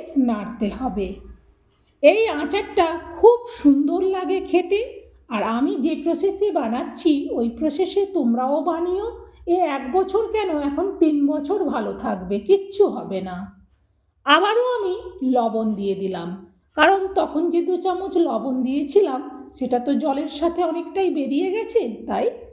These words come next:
আবারও লবণ দিলাম। এরপর এতে দিচ্ছি চা চামচের মাপে দু চামচ গুঁড়ো ভাজা জিরে। জিরেটা দেওয়ার পর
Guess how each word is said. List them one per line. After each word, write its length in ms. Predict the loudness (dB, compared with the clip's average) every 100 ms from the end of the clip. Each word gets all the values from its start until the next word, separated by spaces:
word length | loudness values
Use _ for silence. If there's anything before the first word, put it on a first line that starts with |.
| -18 -6
আবারও 360 | -2 0 2 0
লবণ 400 | 0 -4 -6 -6
দিলাম। 340 | -6 -6 -6 -10 -12 -16 _ _ _
এরপর 420 | 0 2 4 4 4
এতে 200 | 0 0
দিচ্ছি 460 | 0 0 -2 2 4 4 -2 -4
চা 140 | -2 -2
চামচের 540 | 0 0 0 0 0 0
মাপে 280 | -2 -2 -2 -2
দু 100 | -2
চামচ 520 | 0 0 2 0 -4 -4 -2
গুঁড়ো 340 | 2 2 2 0 -2
ভাজা 380 | -4 -4 0 0 0
জিরে। 360 | -2 -2 -2 -4 -8 -16 -20 _ _ _ _ _
জিরেটা 380 | 4 4 6 0
দেওয়ার 360 | 0 0 0 0 2
পর 200 | 4